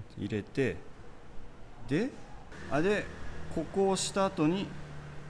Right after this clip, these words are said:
ここ押せって書いてますね。まあまあまあ、ちょっとやってみましょうか。ものすごい洗濯物溜まってますからね。よいしょ。で、今回ね、靴も洗います。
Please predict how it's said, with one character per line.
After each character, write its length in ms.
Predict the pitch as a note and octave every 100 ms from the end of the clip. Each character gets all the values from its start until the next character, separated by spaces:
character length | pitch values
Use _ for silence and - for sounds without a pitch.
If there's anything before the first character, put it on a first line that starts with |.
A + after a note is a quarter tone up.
| -
こ 80 | B2+
こ 160 | A#2 G#2
押 100 | G2+
せ 80 | A2+
っ 100 | -
て 60 |
書 80 | G2
い 60 | F#2
て 80 |
ま 100 | F#2+
す 120 | F#2 C3+
ね。 120 | - - - -
ま 140 | D#3 E3
あ 40 |
ま 120 | C#3+
あ 40 | C3
ま 120 | A2+
あ、 40 | F#2
ち 80 |
ょ 40 | C#3
っ 20 |
と 80 | G2+
や 80 | F#2
っ 40 |
て 120 | -
み 120 | B2+
ま 120 | C3 B2+
し 100 | A#2
ょ 60 |
う 20 |
か。 160 | G2 E2 - - - - - -
も 80 | G#2+
の 80 | A2
す 160 | -
ご 120 | A#2+ A2
い 60 |
洗 180 | G2+ G#2
濯 140 | A#2 G#2+
物 120 | G#2
溜 120 | G2+ G#2+
ま 120 | G#2+
っ 20 |
て 140 | -
ま 100 | G#2
す 100 | G#2
か 80 | -
ら 80 | F2
ね。 60 | F2+ F2+ - - - - - - - - - - - - - - - - - - - D2+
よ 80 | B2+
い 20 |
し 120 | - -
ょ。 20 | - - - - -
で、 80 | -
今 140 | E3 G#3+
回 160 | C#3
ね、 80 | A2+
靴 260 | - - A3
も 140 | C#3
洗 140 | G#2
い 40 | A2
ま 100 | A2+
す。 220 | - -